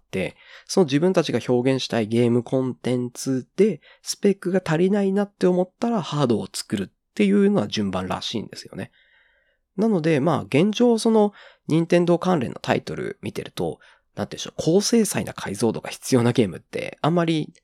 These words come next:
ないと思うんですね。あの、みんなが見やすい、親しみやすいような、あの、インターフェースのマリオ系のゲームとかですね。そういうのがあるので、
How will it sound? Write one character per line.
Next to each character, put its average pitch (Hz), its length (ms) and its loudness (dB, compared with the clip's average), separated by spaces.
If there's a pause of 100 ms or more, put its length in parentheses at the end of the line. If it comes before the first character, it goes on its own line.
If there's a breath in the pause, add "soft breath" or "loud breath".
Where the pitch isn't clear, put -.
(100)
な 160 140 2
い - 60 0
と - 80 -12
思 - 120 -14
う - 40 -14
ん - 40 -14
で - 80 -16
す - 140 -14
ね。 107 320 -6
あ 95 120 -4
の、 90 120 -6
み 113 100 2
ん 120 60 2
な 120 100 2
が 104 120 -2
見 90 120 -6
や 95 140 -2
す - 120 -6
い、 - 80 -10
親 - 200 -6
し 123 100 -2
み 117 80 0
や 110 80 0
す 127 120 -2
い 113 40 -2
よ 92 60 -6
う - 20 -8
な、 - 160 -10 (340 loud breath)
あ - 200 -2
の、 76 220 -6
イ 110 100 -4
ン 104 80 -6
タ 95 140 -4
ー - 20 -6
フ 110 120 -2
ェ 92 60 0
ー - 40 -10
ス - 160 -8
の 82 140 -12
マ 95 160 -6
リ 90 120 -6
オ 87 80 -6
系 85 160 -10
の 82 100 -10
ゲ 90 140 -10
ー - 60 -12
ム - 100 -18
と - 80 -20
か - 100 -16
で - 80 -18
す - 140 -6
ね。 135 180 -4 (1160 soft breath)
そ - 160 -2
う 220 40 4
い - 20 4
う 220 40 2
の 156 60 2
が - 120 -4
あ 90 60 -2
る - 80 -8
の - 240 -16
で、 92 320 -2